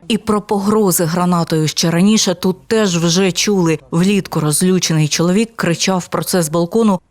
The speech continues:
галасливому юному панству, щоб ті замовкли і прибиралися геть. Наприкінці літа, восени, виклики поліції на Маслове почастішали, а мешканці принишкли і сумлінно терпіли далі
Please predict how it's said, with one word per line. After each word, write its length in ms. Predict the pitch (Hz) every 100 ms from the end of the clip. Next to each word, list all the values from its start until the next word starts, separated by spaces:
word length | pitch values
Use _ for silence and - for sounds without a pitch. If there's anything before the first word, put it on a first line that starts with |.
| -
галасливому 720 | 175 185 185 240 226 196 180
юному 440 | 160 196 196 185
панству, 540 | 180 160 147 - 151 147 _ _
щоб 280 | - 262 -
ті 140 | 214
замовкли 560 | 180 190 220 - 226 208
і 80 | 202
прибиралися 840 | 175 190 185 175 170 160 160 - 156
геть. 340 | 156 139 - - _ _ _ _ _ _
Наприкінці 640 | 175 185 214 - 214 - 240
літа, 380 | 233 247 208 151
восени, 640 | 160 156 196 208 247 247 - -
виклики 520 | 165 214 175 160 160
поліції 540 | - 175 190 170 160 143
на 100 | 165
Маслове 440 | 170 156 160 165
почастішали, 920 | - 175 - 156 - 240 247 240 220 220 -
а 100 | 175
мешканці 460 | 190 - 170 151
принишкли 680 | 156 156 175 214 226 220 208 -
і 100 | 220
сумлінно 640 | 185 - 175 175 208 226 220
терпіли 640 | - 160 - 151 143 151
далі 420 | 147 170 190 202